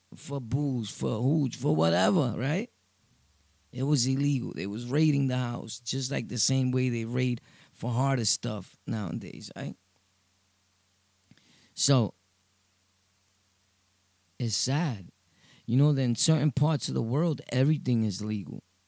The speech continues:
You just have to deal with it in a certain area. But no one really thinks the effects that it causes on people.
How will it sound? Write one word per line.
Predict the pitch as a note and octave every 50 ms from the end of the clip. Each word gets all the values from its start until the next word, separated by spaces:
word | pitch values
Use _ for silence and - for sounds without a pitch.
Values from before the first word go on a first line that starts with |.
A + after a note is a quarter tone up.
| _ _ _ _ _ _ _ _
You | - A#2+
just | G#2+ G#2+ G#2+ A#2
have | A#2+ A2+ G2+ A2+ - -
to | - G#2+
deal | - A2 A#2+ B2 A#2
with | A2+ A2 G#2
it | G#2+ G#2 G2+
in | G2+ G#2
a | F#2+
certain | G2 - - B2 B2 - - G#2 -
area. | - A#2+ C#3+ D3 D3 B2 A#2+ - - - - - - - _
But | - D3 D3
no | D3 D#3 E3
one | F3 F#3 G3+ G#3 G3
really | F#3 G3+ G3+ F#3+ - - -
thinks | D#3 D#3 D#3 D3 B2+
the | C#3+ C3 C3
effects | A#2+ - - - - - - C#3+ C#3 B2 - - -
that | - A2 A#2 A#2
it | A2 - -
causes | - - A#2 B2 A#2 G#2+ - - A2 F#2+ - G#2+
on | G2+ G2+ G2+ -
people. | - - G#2 G2+ - G#2+ A#2 A#2+